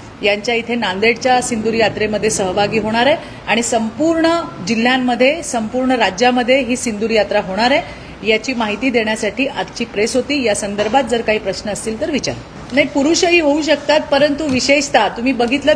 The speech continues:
तिरंगा यात्रा आता निघतायत. मुंबईमध्ये फार जोरदार आणि मोठ्या प्रमाणामध्ये राज्याचे यशस्वी आणि लोकप्रिय मुख्यमंत्री देवेंद्रजी फडणवीस यांच्या नेतृत्वामध्ये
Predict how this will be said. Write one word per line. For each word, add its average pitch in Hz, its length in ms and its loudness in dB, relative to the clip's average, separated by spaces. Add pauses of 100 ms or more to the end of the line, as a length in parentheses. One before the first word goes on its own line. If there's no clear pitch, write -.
तिरंगा 269 340 4
यात्रा 262 340 4
आता 254 200 2
निघतायत. 269 440 2 (360)
मुंबईमध्ये 262 600 2
फार 254 280 4
जोरदार 233 540 4
आणि 254 200 2
मोठ्या 240 300 0
प्रमाणामध्ये 233 800 2 (600)
राज्याचे 254 880 4 (300)
यशस्वी 262 600 2
आणि 269 260 4
लोकप्रिय 262 420 4
मुख्यमंत्री 254 720 2
देवेंद्रजी 233 520 2
फडणवीस 247 560 0
यांच्या 220 460 2
नेतृत्वामध्ये 262 840 2